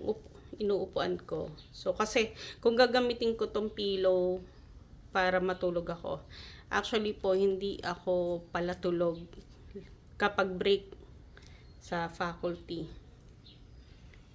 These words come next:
Hindi talaga ako, ano, not unless talaga masamang masama na yung pakiramdam ko, kailangan kong iidlip. Ayan.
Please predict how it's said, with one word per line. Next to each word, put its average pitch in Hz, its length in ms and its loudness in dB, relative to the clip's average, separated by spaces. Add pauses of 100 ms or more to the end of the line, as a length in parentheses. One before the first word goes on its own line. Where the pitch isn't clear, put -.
(160)
Hindi 190 160 -2
talaga 175 480 0
ako, 170 480 -2
ano, 165 240 -6
not 185 320 0
unless 196 400 0
talaga 175 480 -2
masamang 180 560 2
masama 180 400 0
na 170 160 -4
yung 175 160 -4
pakiramdam 175 720 -4
ko, 180 260 2
kailangan 170 540 -4
kong 175 400 -4
iidlip. 185 720 -2 (400)
Ayan. 156 480 -6